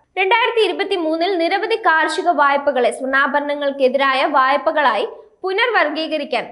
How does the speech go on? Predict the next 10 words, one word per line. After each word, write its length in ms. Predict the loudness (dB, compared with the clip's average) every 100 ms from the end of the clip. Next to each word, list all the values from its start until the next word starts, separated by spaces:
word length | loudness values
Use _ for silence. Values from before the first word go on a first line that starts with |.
| 0 0
ആർ 100 | 0 -2
ബി 100 | -6
ഐ 20 | 0
ബാങ്കുകളോട് 640 | 0 0 -4 -2 0 0 -4 -10
നിർദ്ദേശിച്ചിരുന്നു. 800 | -12 -10 -10 -10 -16 -12 -8 -8 -8 _ -4
ഇത് 120 | 0 0 2
സംഖ്യകളെ 480 | 2 2 2 4 2 2
പെരുപ്പിക്കാൻ 540 | 0 0 -2 -2 -2 -2
കാരണമായി. 600 | 0 0 -2 -8 -8 -10 -10 -20 _ _ -2
സാധാരണയായി 800 | 2 4 4 4 2 2 2 0